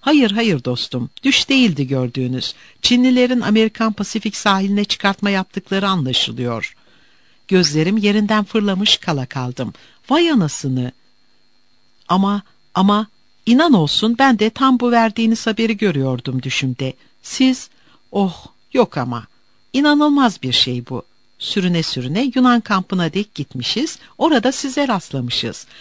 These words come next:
Siz bize doğru geliyor, sargılarımızı çözüyor, yaralarımızı pansuman ediyordunuz.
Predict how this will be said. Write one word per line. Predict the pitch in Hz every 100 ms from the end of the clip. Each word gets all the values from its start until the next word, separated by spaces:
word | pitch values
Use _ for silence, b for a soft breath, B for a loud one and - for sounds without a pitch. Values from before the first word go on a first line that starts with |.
| B
Siz | - 339 320
bize | 294 277 285
doğru | 190 143
geliyor, | 131 139 120 120 180 - b b
sargılarımızı | - 262 262 262 262 254 254 269
çözüyor, | - 165 - 131 190 - b b
yaralarımızı | 247 285 277 269 269 254 277
pansuman | 247 202 - 151 143
ediyordunuz. | 139 123 135 131 127 131 127 -